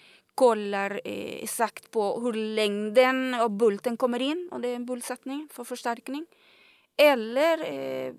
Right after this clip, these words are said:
förfrågningsunderlag när man berättar för kunden vad ska de göra. Så det är väldigt, eh, bred.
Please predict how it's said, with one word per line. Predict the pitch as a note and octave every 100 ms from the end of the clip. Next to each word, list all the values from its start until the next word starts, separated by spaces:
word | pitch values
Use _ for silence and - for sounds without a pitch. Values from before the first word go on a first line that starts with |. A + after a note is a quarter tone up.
| - -
förfrågningsunderlag | C#4+ C4 D4 B3 A#3+ B3+ A#3 A3 F#3+ - D4+ D4
när | C#4
man | B3+ B3+ A#3+ A#3 A#3 G#3+
berättar | A#3+ A#3 -
för | B3
kunden | - B3+ G#3+ A3+ C4+ C#4 B3+
vad | A3+ A3+
ska | - A3+
de | A3
göra. | A3+ G#3 G#3 C4+ - _ _ _ _ _ _ -
Så | C#4+
det | B3
är | C#4+ C#4
väldigt, | D#4+ C4 A#3+ - -
eh, | B3 A3 G3 - G3+ F#3+
bred. | A3 C4+ C4 G3+